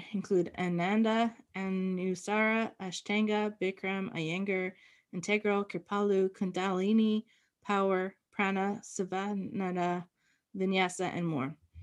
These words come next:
Each style has unique characteristics, and it can be helpful to consult with a specific teacher or school, review the details on their profile, and learn more about their approach to yoga. So my school was in Florida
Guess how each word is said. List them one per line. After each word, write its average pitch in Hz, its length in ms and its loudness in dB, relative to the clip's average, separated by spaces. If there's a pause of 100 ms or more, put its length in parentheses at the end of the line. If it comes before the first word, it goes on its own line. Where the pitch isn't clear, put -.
(300)
Each 233 120 0
style 233 220 4
has 208 240 4
unique 196 240 -2
characteristics, 240 720 -2
and 196 80 -2
it 190 60 0
can 190 120 0
be 196 40 2
helpful 202 280 0
to 208 60 -2
consult 202 360 0
with - 100 -8
a 180 80 -2
specific 226 480 -4
teacher 214 320 0
or 196 40 -2
school, 160 460 -2 (380)
review 196 180 0
the 202 120 8
details 208 320 4
on 208 60 0
their 202 100 2
profile, 190 480 2
and 175 200 -2
learn 180 200 0
more 180 160 2
about 160 160 0
their 170 100 0
approach - 420 -2
to 196 80 -2
yoga. 156 320 0 (1800)
So - 180 -6
my 269 180 4
school 240 340 4
was 202 180 6
in 196 320 0
Florida 180 640 2